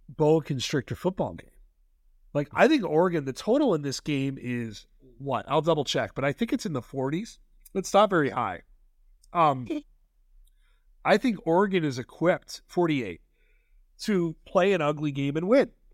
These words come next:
Speaker 1: Um, Utah, by the way, is playing, like, defensive players at quarterback. Like, they
Speaker 2: Yeah.
Speaker 1: deserve a shit ton of credit. Cre-, Cam Rising
Speaker 2: What?
Speaker 1: officially done for the year. That's a huge bummer,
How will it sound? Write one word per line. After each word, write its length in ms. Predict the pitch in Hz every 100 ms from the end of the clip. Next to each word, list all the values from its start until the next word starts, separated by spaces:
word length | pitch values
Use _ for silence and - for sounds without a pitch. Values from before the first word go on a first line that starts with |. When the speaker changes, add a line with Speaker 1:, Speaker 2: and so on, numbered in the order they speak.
| _ _ _ _
Speaker 1:
Um, 420 | 143 143 131 127 - _ _ 151
Utah, 360 | 208 233 262
by 140 | 226 190
the 60 |
way, 180 | 175 165
is 80 | 147
playing, 340 | - 160 143
like, 220 | 139 117
defensive 420 | - 190 190 - 156
players 300 | 156 156 143
at 120 | 123
quarterback. 600 | - 220 208 202 190 185
Like, 140 | 175
they 80 | 226
Speaker 2:
Yeah. 140 | 214 180
Speaker 1:
deserve 220 | 143 113
a 80 | 110
shit 260 | - 165
ton 160 | - 156
of 60 | 127
credit. 320 | - 135 123
Cre-, 200 | - 196
Cam 280 | 190 208 185
Rising 400 | 170 170 156 170
Speaker 2:
What? 40 |
Speaker 1:
officially 360 | 151 185 170 202
done 220 | 156 156
for 80 | 143
the 100 | 143
year. 160 | 131 135
That's 200 | 123 -
a 40 | 127
huge 320 | 160 185 -
bummer, 320 | 143 139 135